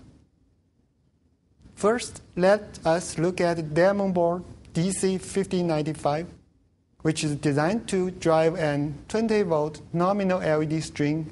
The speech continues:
at one amp from an input voltage range of ninety V A C to two seventy V A C. It is also designed to comply with I E C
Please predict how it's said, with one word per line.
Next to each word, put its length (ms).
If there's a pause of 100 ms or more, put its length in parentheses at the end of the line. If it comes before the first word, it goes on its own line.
at 220
one 320
amp 320 (380)
from 260
an 240
input 400
voltage 420
range 600
of 200
ninety 500
V 280
A 120
C 420 (160)
to 160
two 280
seventy 600
V 340
A 20
C. 380 (1300)
It 160
is 180
also 460
designed 680
to 300
comply 420
with 400
I 200
E 180
C 340